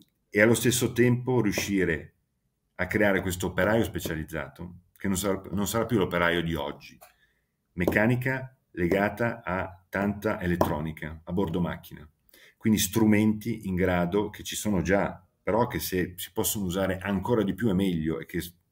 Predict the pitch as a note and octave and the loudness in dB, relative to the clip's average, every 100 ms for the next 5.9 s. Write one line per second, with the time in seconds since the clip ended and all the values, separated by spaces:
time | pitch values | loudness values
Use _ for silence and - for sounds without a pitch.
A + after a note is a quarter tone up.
0 | _ _ - D#2+ A2 B2+ E2+ E2+ F2 F#2+ | _ _ -10 -2 0 0 -2 -4 -2 -2
1 | F2 F2 E2 E2 E2 - D#2+ E2 G#2+ A#2+ | -2 -2 -2 -4 -4 -4 -4 -6 -8 -12
2 | _ _ - - - _ - A2 B2 B2+ | _ _ -20 -20 -20 _ 0 4 6 6
3 | A2 G2+ F#2+ A2 A#2 A#2 B2+ A2+ F#2+ F#2 | 4 2 0 2 2 2 2 0 -2 -2
4 | F2+ F2 F2 F2 E2 - A#2 B2+ A#2 A#2+ | 0 0 -2 -2 0 0 0 2 0 2
5 | A2 F#2 F#2 A2 A2+ - B2+ C#3 | 2 2 0 -2 -2 -2 -2 -2